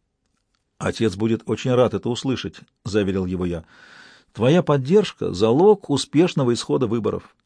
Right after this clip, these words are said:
В моих словах не было большого преувеличения. "Быть избранным — только половина дела",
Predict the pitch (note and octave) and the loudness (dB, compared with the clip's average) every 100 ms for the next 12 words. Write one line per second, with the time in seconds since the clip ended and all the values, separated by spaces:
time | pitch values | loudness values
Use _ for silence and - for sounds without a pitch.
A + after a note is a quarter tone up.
0 | _ _ _ _ _ _ _ - G2 A2+ | _ _ _ _ _ _ _ -8 0 2
1 | C#3+ D3+ E3+ F3 F3 F#3 F#3 D#3 A#2 B2 | 0 0 0 2 0 2 2 2 0 0
2 | C#3 C3 A#2 F#2+ A2 A2 A#2 C3 - E2 | -2 -2 -4 -4 -4 -4 -4 -4 -4 -4
3 | D#2 - _ _ _ _ - - - - | -6 -14 _ _ _ _ -20 -20 -20 -20
4 | _ _ _ _ _ _ _ F#2 A2 E3+ | _ _ _ _ _ _ _ -4 2 2
5 | F3 D#3 F#3 D#3+ F#3+ F3+ F3 D#3 D#3+ E3+ | 2 2 4 4 4 4 4 2 2 2
6 | F3+ F3+ E3+ C3 B2 B2 A2 D2 | 4 4 6 4 2 2 -2 -2